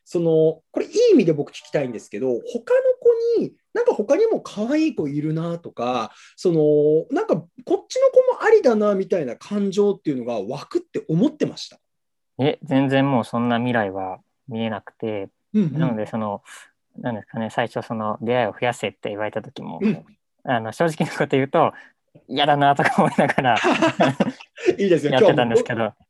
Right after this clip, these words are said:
Speaker 1: もう、もうどんどんぶっちゃけてください。
Speaker 2: <laughs>
Speaker 1: どんどんぶっちゃけてください。
Speaker 2: はい。
Speaker 1: あ、でも、そうですよね。いや、これ多分僕も雅さんの立場だったら、絶対そう思うと思います。
Speaker 2: うん。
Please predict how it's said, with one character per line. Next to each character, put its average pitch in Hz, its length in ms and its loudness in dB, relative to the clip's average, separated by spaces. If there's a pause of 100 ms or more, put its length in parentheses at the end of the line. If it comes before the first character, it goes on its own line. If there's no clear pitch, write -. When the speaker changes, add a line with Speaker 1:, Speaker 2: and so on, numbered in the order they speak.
(160)
Speaker 1:
も - 0 -
う、 - 40 -2
も 156 40 0
う 156 60 0
ど 302 160 4
ん - 20 4
ど 220 100 8
ん 175 40 0
ぶ 180 60 6 (100)
っ - 20 -6 (120)
ち 214 40 -4
ゃ 190 40 -6
け - 0 -
て 156 180 0
く 131 60 -2
だ 127 100 -2
さ - 100 -4
い。 147 60 -2
Speaker 2:
<laughs> - 20 -4
Speaker 1:
ど 240 100 6
ん 233 40 0
ど 190 80 4
ん - 20 -6
ぶ 175 60 4
っ 165 80 2
ち - 100 -2
ゃ - 40 0
け 131 100 -4
て 123 60 -4
く - 40 -6
だ - 240 -10
さ 139 60 0
い。 131 40 2
Speaker 2:
は 123 40 2
い。 - 80 2
Speaker 1:
あ、 - 20 -2
で 220 80 2
も、 185 240 -2 (240)
そ - 180 -20 (200)
う - 40 6
で 220 100 4
す 151 120 -8
よ 139 100 -2
ね。 170 140 0
い 262 40 -2
や、 302 140 0 (220)
こ - 160 -2
れ 466 220 0
多 480 160 0
分 339 200 2
僕 185 280 -2
も 254 500 -2
雅 285 240 0
さ 180 80 -2
ん 131 60 -4
の 123 40 -10
立 180 240 -10
場 135 120 -2
だ 104 80 -6
っ 101 120 -14
た 113 120 -8
ら、 127 220 -4
絶 220 260 -2
対 392 120 -2
そ 370 220 2
う - 20 4 (100)
思 339 80 2
う 170 40 -6
と 156 80 -2
思 120 180 -6
い 113 40 -14
ま 110 100 -14
す。 - 180 -20
Speaker 2:
う 117 140 -4
ん。 113 380 -6